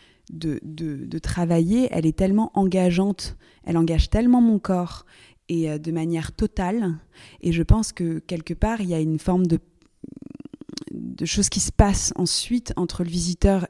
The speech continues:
et l'œuvre, euh, qui engagent aussi leur corps, mais c'est quelque chose que je, vraiment, je maîtrise pas forcément, mais c'est juste, euh,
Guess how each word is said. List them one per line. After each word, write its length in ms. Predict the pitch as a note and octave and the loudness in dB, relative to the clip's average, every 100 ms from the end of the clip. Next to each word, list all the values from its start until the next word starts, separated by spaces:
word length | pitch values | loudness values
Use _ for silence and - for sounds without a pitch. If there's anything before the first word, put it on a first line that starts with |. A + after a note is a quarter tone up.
| - | 2
et 300 | G3+ G3 - | 2 2 -2
l'œuvre, 520 | E3+ F3 A3+ A3+ E3 D3+ - - - _ - | 0 4 4 4 2 -2 -6 -20 -20 _ -4
euh, 140 | D3+ | -4
qui 260 | - - F3 | -2 2 2
engagent 500 | E3 F3 G#3 F#3+ - | 2 2 2 2 0
aussi 340 | F#3+ E3+ - | 2 2 2
leur 240 | G3+ F#3 - | 2 2 0
corps, 340 | - F#3 E3 | 0 0 2
mais 100 | F3+ | 2
c'est 160 | E3+ F3 | 2 0
quelque 200 | F3+ E3+ | -2 -4
chose 200 | - - | -4 -4
que 120 | - - _ _ - | -4 -8 _ _ -8
je, 140 | D#3+ - - | -6 -6 -6
vraiment, 400 | - E3+ G3 G#3+ | -6 -2 0 2
je 100 | F#3 | 2
maîtrise 320 | F3 - E3 | 0 0 2
pas 140 | G3 | 2
forcément, 500 | F#3 F#3 - F#3 F#3+ F3+ - - - | 2 0 2 4 4 4 -6 -20 -2
mais 80 | E3+ | 0
c'est 220 | D3+ F3+ | 2 0
juste, 400 | D#3+ F3+ G#3+ - | 0 0 -2 0
euh, 260 | F3 D3+ | 0 0